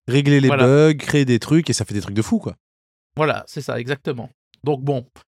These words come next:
Speaker 2: euh, moi, je vous incite à aller voir, euh, ce mode. Euh, je rappelle, ça s'appelle Warden of the Coast. Hein. Un mode pour Skyrim, c'est téléchargeable sur Nexus Mod. Je vous mettrai les liens,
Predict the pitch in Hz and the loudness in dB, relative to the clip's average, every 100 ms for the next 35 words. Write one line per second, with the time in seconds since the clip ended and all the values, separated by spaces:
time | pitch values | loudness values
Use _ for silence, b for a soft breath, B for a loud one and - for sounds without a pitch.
0 | _ _ _ 123 127 123 123 123 139 214 | _ _ _ 0 2 2 0 -2 -2 0
1 | 247 214 196 185 190 190 185 - 190 - | 0 2 0 0 -2 -2 -2 -4 -8 -2
2 | 135 127 123 120 117 123 - 160 180 180 | 0 0 0 0 -2 -4 -4 -2 0 0
3 | 170 165 151 135 127 123 - 131 135 170 | 0 -2 0 0 0 -2 -4 -8 -4 -4
4 | 226 220 208 151 143 131 120 135 143 143 | -2 -6 -4 -2 -2 -2 -2 -2 -2 -2
5 | 160 147 123 135 139 123 - 131 151 151 | -2 -4 -6 -2 -2 -2 -4 -2 -2 -2
6 | 160 143 131 123 120 143 208 - - _ | -6 -6 -8 -8 -6 -6 -8 -12 -20 _
7 | _ _ _ - - - _ _ _ _ | _ _ _ -18 -18 -18 _ _ _ _
8 | - _ - 120 175 - 135 - 120 123 | -20 _ -16 -4 -4 -4 -6 -4 -4 -4
9 | 160 - 131 139 151 135 135 143 147 - | -6 -8 -10 -6 -6 -4 -4 -2 -4 -6
10 | 123 120 135 139 - 135 131 165 180 _ | -6 -6 -6 -8 -8 -4 -4 -4 -8 _
11 | _ _ - 110 143 190 175 151 156 143 | _ _ -8 -6 0 0 0 -4 -6 -6
12 | - 147 135 123 113 120 147 | -4 -4 -4 -4 -4 -6 -10